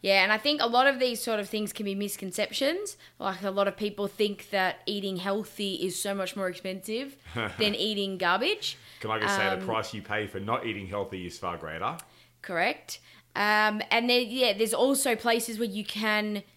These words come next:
Speaker 1: definitely make better choices and save money. So we have put together a list. Hopefully this helps. I'm sure this will help.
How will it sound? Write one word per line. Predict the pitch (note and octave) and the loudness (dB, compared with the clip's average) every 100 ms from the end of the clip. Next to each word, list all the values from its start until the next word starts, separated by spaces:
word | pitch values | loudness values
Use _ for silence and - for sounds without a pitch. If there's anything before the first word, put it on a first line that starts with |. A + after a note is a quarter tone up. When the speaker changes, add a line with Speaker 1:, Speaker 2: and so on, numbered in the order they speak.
| _ _ _ _ - | _ _ _ _ -2
Speaker 1:
definitely | A#3+ A#3 A#3 A#3 - G#3+ G3+ | 2 2 2 -2 2 2 2
make | G3 F#3+ - | 0 0 0
better | G3+ G3 | 0 0
choices | - E4 E4+ G3 D#3 D3+ | 0 2 2 0 0 -2
and | - G3 | -6 -4
save | G#3 F#3+ F3 | 0 0 0
money. | G3 F3+ D#3+ D#3+ | 0 2 0 -4
So | - A#3 G#3 G3+ G#3 G#3 - - | -4 0 4 6 4 0 -10 -10
we | G#3 B3 A#3+ | -4 -2 0
have | A3 A3+ G#3+ - | 2 0 0 -2
put | B3 | -4
together | G#3 G3 G#3+ G3 | -2 -2 0 0
a | - F#3 | 0 -2
list. | A3 E4+ F#4 F4+ - - - - | 2 2 2 0 -4 -8 -16 -20
Hopefully | - B3+ A#3+ B3 A3+ G#3+ | -4 -4 -2 0 0 0
this | F#3 F3 - | -4 -6 -6
helps. | - D#4 D4 C#4+ - - A#3 | 0 4 4 2 -6 -6 -4
I'm | F#3 | -4
sure | - A3 F3 | 0 0 0
this | E3 - | -6 -4
will | F#3 D#3+ | -4 -2
help. | D#3+ G#3 A#3+ | 0 -2 -2